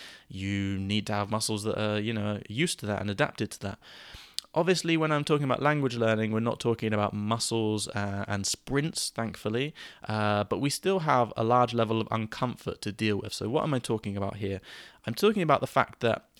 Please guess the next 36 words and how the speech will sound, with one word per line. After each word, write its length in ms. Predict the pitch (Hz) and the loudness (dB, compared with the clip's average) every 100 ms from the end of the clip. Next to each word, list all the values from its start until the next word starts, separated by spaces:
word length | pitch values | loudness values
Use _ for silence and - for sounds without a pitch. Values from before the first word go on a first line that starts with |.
| - | 2
as 180 | 175 170 | 2 2
adults, 560 | 147 143 110 117 - - _ | 0 2 2 0 -4 -14 _
we 320 | 127 135 135 127 | -4 -2 -2 -2
massively 800 | 127 143 180 180 - 139 127 127 | -2 0 0 0 0 0 0 -2
struggle 500 | - 127 110 101 101 | 2 2 2 0 -2
to 140 | 113 | -2
deal 240 | 101 113 | 0 2
with 180 | 113 110 | 2 0
the 80 | 101 | 0
fact 300 | - 107 - | -2 -2 -2
that 100 | 95 | -2
when 160 | - 139 | 0 2
we're 160 | 151 | 2
learning 400 | 143 127 120 110 | 2 2 2 0
a 40 | 110 | 2
new 140 | 107 | 2
language, 600 | 107 107 101 98 104 - - - | 2 0 0 -2 -4 -6 -14 -4
we 160 | 117 | -2
can't 320 | 123 139 139 131 | 0 2 2 2
understand 640 | 117 110 107 104 107 104 | 0 0 0 0 0 0
everything. 480 | 92 - - - - - _ - _ - - - - _ _ - - | -2 -6 -8 -10 -12 -18 _ -20 _ -20 -18 -18 -18 _ _ -16 -6
As 160 | - 160 | 0 4
a 80 | 190 | 4
child, 600 | - 151 151 110 104 110 | 6 6 8 6 4 0
you, 300 | 117 120 120 | -2 0 0
you 140 | 117 | 0
don't 240 | 120 123 127 | 2 4 4
have 140 | 120 | 0
a 60 | 95 | -2
choice, 360 | - 160 151 | 0 2 4
obviously, 380 | 113 107 - 104 | 2 2 0 0
but 160 | 101 - | 0 -2
you 80 | 127 | 0
don't 260 | 160 180 | 2 2
really 320 | 127 135 120 | 2 4 2
recognize 920 | 113 117 135 - 104 104 95 98 92 | 2 0 0 0 0 0 0 -2 -6